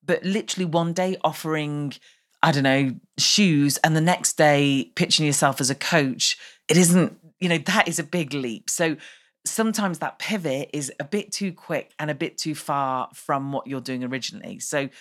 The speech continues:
like I said, but I think it's this kind of need for, "I want this to be a success." And absolutely, I am in exactly the same position. I want it to be a success too. But sometimes we just have to hold faith and hold out and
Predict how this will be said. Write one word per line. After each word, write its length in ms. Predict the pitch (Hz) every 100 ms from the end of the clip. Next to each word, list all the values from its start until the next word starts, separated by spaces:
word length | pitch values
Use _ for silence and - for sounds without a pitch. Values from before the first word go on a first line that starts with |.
| - _ _ -
like 180 | 185
I 20 | 185
said, 280 | 156 131 -
but 80 |
I 60 | 147
think 260 | 147 185 180
it's 160 | -
this 160 | 156 147
kind 240 | - 143
of 180 | 139 117 _ _ _ _ _
need 460 | 160 160 160 156 143
for, 320 | - 143 139
"I 60 | 143
want 240 | 143 156
this 120 | 139 -
to 60 |
be 60 | 139
a 40 |
success." 640 | 131 - - 180 143 127 -
And 140 | 151 -
absolutely, 840 | 175 165 - 143 139 80 92 85 120
I 160 | 127 135
am 140 | 127
in 120 | 123
exactly 520 | 120 113 117 120 -
the 80 | 143
same 200 | 156 151
position. 380 | 143 123 117 113
I 140 | 123 131
want 200 | 131 127
it 40 |
to 40 | -
be 80 | 117
a 40 |
success 420 | - - 113 -
too. 340 | - 151 135 127 - - _ -
But 120 | 147
sometimes 600 | - 156 143 147 165 143
we 100 | 135
just 220 | 127 131
have 100 | -
to 80 | -
hold 300 | 117 131 127
faith 540 | - 123 123 131 - -
and 100 | 127
hold 340 | 120 135 135 120
out 320 | 113 131 151 - - _ _
and 320 | 135 135 127